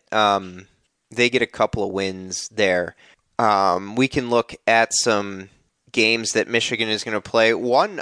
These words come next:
of note is that Michigan goes to Saint Cloud in a few weeks. And did you see this? That Saint Cloud hosted Saint Thomas on Saturday and lost in overtime.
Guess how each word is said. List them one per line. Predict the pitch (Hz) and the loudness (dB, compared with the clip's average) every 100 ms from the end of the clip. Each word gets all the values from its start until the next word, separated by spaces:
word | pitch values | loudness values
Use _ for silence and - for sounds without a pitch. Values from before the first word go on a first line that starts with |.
| - | -2
of | 107 87 95 | -2 -2 -10
note | 87 104 - | -4 -4 -2
is | 110 98 101 | -4 -2 -2
that | 95 | -2
Michigan | 123 139 131 | -2 -2 -4
goes | 117 120 | 0 0
to | - | -2
Saint | - 113 107 | -4 -4 -4
Cloud | - 110 123 | 0 2 2
in | 95 | -2
a | |
few | 87 95 57 | -10 -10 -8
weeks. | 58 - - | -8 -8 -12
And | 107 | -12
did | 95 | -14
you | 95 104 | -14 -10
see | - 123 | -6 0
this? | 95 135 - - _ _ | 2 0 -2 -12 _ _
That | 107 101 | -6 -2
Saint | - 127 - | 0 0 0
Cloud | - 120 110 95 | 0 2 2 0
hosted | 117 110 - 101 | 0 -2 -2 -6
Saint | - 110 113 - | -4 -2 -4 -4
Thomas | 110 123 92 92 - | 0 0 0 -4 -4
on | 101 90 | -4 -4
Saturday | 92 87 92 95 - | -4 -2 0 -2 -4
and | 101 | -6
lost | 98 120 156 - | -4 -2 -2 -6
in | |
overtime. | 131 156 127 - - | -6 -6 -8 -10 -16